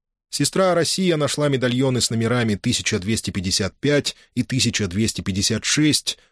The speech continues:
повесила их на черные кожаные шнурки и надела на новичков. "Готово, сестра", объявила она. "Отнесу их в лазарет".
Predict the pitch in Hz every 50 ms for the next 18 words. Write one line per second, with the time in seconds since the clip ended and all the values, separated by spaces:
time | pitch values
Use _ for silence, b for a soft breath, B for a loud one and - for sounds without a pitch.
0 | b b - 147 160 165 175 160 - - 127 120 107 104 - - 107 110 - -
1 | 127 113 95 101 98 98 - - 110 107 87 92 95 92 92 90 - - 107 101
2 | 95 92 - - 180 180 147 b b b b b b - 147 143 135 110 95 123
3 | 123 113 110 104 104 101 101 98 98 104 - - - - - 82 76 - - -
4 | - - _ _ _ _ _ _ _ _ _ _ _ B B B B B _ -
5 | 143 139 160 175 - - 247 262 262 226 170 - - 131 - - - 123 101 87
6 | 80 - - _ _ _ _ - 92 90 85 92 92 87 92 87 87 90 95 92
7 | 87 80 80 76 78 - - _ _ _ _ _ _ 147 151 - - 147 - -
8 | 131 147 160 151 - - 175 190 180 214 208 160 101 104 123 127 - - -